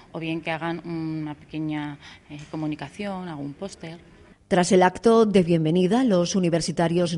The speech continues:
Speaker 2: recorrieron algunos servicios del Hospital de Manzanares por donde rotarán. Concretamente, los estudiantes de medicina se formarán en las áreas de anestesia, cirugía, ginecología, medicina interna, neurología,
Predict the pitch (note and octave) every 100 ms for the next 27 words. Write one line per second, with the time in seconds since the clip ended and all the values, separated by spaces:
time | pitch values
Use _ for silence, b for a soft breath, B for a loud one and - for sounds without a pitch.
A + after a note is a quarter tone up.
0 | D#3+ E3+ D3+ E3+ C4+ A#3+ D#3+ B3 D4 G#3+
1 | F3 G#3 G3+ E3+ D3+ D#3 D3 E3+ D#3+ -
2 | E3 D#3 A3 B3 F#3+ F#3 F3+ F3+ D#3 C#3+
3 | C#3 D3+ G3 G3 E3 F3 G#3 C4 A#3 F3
4 | F3 F3 F3+ F3+ B B - C#3 C#3 -
5 | D#3 F3 E3 F3 E3+ D#3+ D3 C#3+ E3 E3
6 | F3 E3 E3 E3 E3 C#3+ D3 E3 E3 C#3
7 | C3+ D#3+ D#3 E3+ D#3 F3+ - E3+ C#3+ -
8 | F#3+ F#3+ - A#3+ C#4 - D3 C3+ F#3 F#3+
9 | G#3 A#3+ E3 C3 - G2 - G3 G3+ A3
10 | B B B B B G3 E3+ D#3 D#3+ C#3+
11 | C#3 F3+ F#3 G3 G#3 G#3 E3+ C#3+ C#3+ C#3
12 | - G3 G3 G#3 A#3+